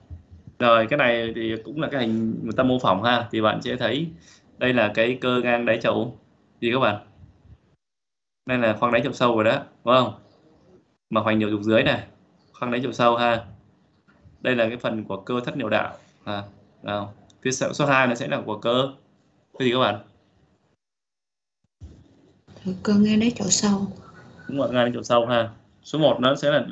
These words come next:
Speaker 1: cái ống, ờ, âm đạo sinh đẻ đúng không? Số hai, số tám sẽ là ống niệu đạo.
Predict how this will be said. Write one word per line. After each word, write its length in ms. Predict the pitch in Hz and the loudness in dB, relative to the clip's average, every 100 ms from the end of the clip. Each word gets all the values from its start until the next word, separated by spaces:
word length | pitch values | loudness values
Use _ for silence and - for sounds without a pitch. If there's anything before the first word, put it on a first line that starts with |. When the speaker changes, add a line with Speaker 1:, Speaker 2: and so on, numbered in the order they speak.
| - | -10
Speaker 1:
cái 100 | - | -6
ống, 380 | 117 165 165 143 | -4 -2 -4 -4
ờ, 320 | 117 113 - - - _ _ _ _ _ - | -6 -6 -10 -14 -20 _ _ _ _ _ 2
âm 160 | 135 | 6
đạo 180 | 135 - | 6 4
sinh 140 | - | -4
đẻ 220 | 120 90 90 | -4 -4 -4
đúng 100 | 120 | -2
không? 180 | 131 110 _ - - | -2 -4 _ -20 -10
Số 80 | 139 | -4
hai, 220 | 139 127 | -2 -2
số 120 | 139 | 0
tám 280 | 131 123 151 | 0 0 -2
sẽ 100 | 147 | -6
là 80 | 120 | -4
ống 100 | 135 | -4
niệu 120 | 104 | -4
đạo. 200 | 98 | -6